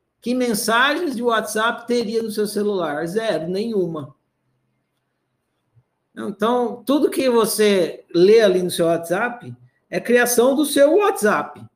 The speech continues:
Se você não desligar, desinstalar o WhatsApp no seu WhatsApp, ela desaparece. Então, é cem por cento criação sua, porque é cem por cento decodificação sua.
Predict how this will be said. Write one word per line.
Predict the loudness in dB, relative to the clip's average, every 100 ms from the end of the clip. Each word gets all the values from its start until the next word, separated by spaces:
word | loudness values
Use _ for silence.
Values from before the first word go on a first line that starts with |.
| _
Se | _ -6
você | -4 2 2
não | 0 -4 -8
desligar, | -6 -2 -2 0 2 4 2 0 -6 -14 -20 -20 -20 -16
desinstalar | -10 -8 -4 -2 0 0 0
o |
WhatsApp | 0 -2 -2 -2 -4 -8
no | -10
seu | -8 -6
WhatsApp, | -6 -6 -6 -8 -8
ela | -8 -8 -6
desaparece. | -4 -2 0 0 0 -2 -6 -10 -16 -20 _ _ _ _ _
Então, | -2 0 2
é |
cem | 2 0 0
por | 0 -2
cento | 0 -2 -2 -6
criação | -2 0 0 -2
sua, | -2 -4 -2 -2
porque | -4 -4
é | -4
cem | -2 -4 -4
por | -6
cento | -6 -4
decodificação | -4 -4 -6 -6 -8 -8 -6 -10
sua. | -10 -16